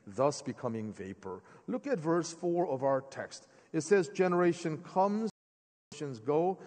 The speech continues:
but the earth remains forever." That means compared to human generations, there's something solid and stable and per-, semi-permanent, permanent about earth or created order.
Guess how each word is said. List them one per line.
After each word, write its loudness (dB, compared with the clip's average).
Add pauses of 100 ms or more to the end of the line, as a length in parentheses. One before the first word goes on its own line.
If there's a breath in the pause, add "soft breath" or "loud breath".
(140)
but 2
the -4
earth 4
remains -2
forever." 0 (360 loud breath)
That 4
means 0
compared 0
to 0
human -2
generations, 0 (160 loud breath)
there's 4
something -2
solid 4
and -4
stable 2
and 0
per-, 2 (240 loud breath)
semi-permanent, -2
permanent 0
about 2
earth 0
or -2
created -2
order. -4